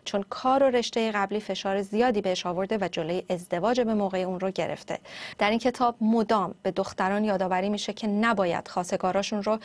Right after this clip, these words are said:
با بهانه‌های بی‌مورد از دست بدن. در بخشی از کتاب اومده که برای تحصیل تا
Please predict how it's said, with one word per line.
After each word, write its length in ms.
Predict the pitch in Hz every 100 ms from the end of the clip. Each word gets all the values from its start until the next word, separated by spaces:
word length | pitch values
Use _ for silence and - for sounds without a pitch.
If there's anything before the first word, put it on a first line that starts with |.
| - - -
با 120 | 202
بهانه‌های 720 | 202 190 214 190 196 233 247
بی‌مورد 480 | 226 220 190 180 175
از 160 | 170 -
دست 240 | 170 -
بدن. 320 | 208 220 226 220 - -
در 120 | 202
بخشی 260 | 214 226 240
از 100 | 226
کتاب 320 | 226 220 220
اومده 320 | 220 214 208
که 220 | 220 226 220 - - -
برای 460 | 202 208 214 220
تحصیل 580 | 220 - 208 - 254 247
تا 240 | 240 240